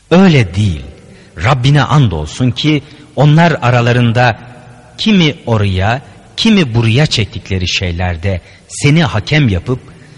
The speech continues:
sonra da verdiğin hükümden yürekleri hiçbir sıkıntı duymadan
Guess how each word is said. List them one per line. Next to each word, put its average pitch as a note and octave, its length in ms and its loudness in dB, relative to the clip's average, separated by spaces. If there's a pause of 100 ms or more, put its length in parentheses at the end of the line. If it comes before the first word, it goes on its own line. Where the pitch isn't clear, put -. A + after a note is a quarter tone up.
(160)
sonra F3+ 400 2
da C3 360 0 (240)
verdiğin C3 440 4
hükümden B2+ 640 0 (320)
yürekleri C#3+ 580 0
hiçbir G3 320 -4 (120)
sıkıntı B2 380 -6
duymadan G#2 540 -2